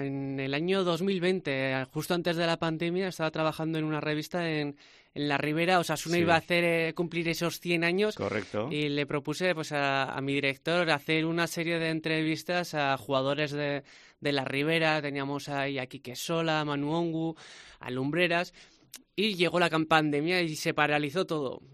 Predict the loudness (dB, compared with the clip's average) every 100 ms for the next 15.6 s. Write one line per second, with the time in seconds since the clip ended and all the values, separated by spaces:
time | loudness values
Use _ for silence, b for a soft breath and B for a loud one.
0 | -8 -4 -2 0 0 0 0 0 0 0
1 | 0 0 0 0 0 2 0 0 -2 -2
2 | -2 0 2 2 0 0 -4 -4 B B
3 | B B -2 4 6 8 6 4 0 2
4 | 4 4 4 2 4 4 4 2 2 2
5 | 0 2 2 2 2 2 2 2 2 6
6 | 4 4 0 4 4 6 4 4 4 2
7 | 2 -2 -2 -4 -2 -2 -2 0 0 0
8 | -4 B B -2 0 0 0 0 2 0
9 | 0 -2 -2 -2 -2 -2 -2 -2 0 0
10 | 0 0 -2 -2 -2 0 -4 B B B
11 | -6 0 0 0 0 -2 -2 -2 -2 0
12 | -2 -2 -4 -2 -2 0 0 2 0 -2
13 | -2 -2 -4 -6 -4 0 0 0 -2 -2
14 | 0 0 -2 -2 -2 -2 -2 -2 -4 -4
15 | -2 -2 0 0 0